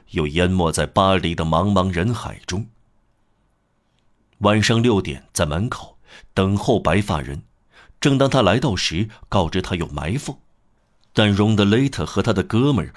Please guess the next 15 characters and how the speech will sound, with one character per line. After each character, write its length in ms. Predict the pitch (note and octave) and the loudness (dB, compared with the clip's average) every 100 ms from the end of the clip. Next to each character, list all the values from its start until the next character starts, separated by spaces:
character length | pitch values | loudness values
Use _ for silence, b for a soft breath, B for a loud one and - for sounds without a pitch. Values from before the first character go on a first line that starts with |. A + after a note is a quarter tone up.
| B | B
会 180 | - B2 | -2 -2
看 340 | A#2+ - F#3 G2+ | 0 -2 0 0
到 140 | D2+ | -2
他 220 | D2 - | -2 -2
在 80 | E2+ | -2
守 240 | D#2+ - D2 | -2 -6 -8
候。 280 | - G2+ _ _ _ _ _ _ - | -10 -12 _ _ _ _ _ _ -6
这 100 | F#2 | -4
地 220 | F2+ E2+ | -2 -2
方 260 | D2 D2 D2+ - | -4 -6 -8 -4
见 300 | - F2+ D2+ | 0 0 0
不 100 | F2+ | -2
到 120 | E2+ | -2
人 260 | D2+ D#2+ | -2 -2
影， 140 | A2 | -4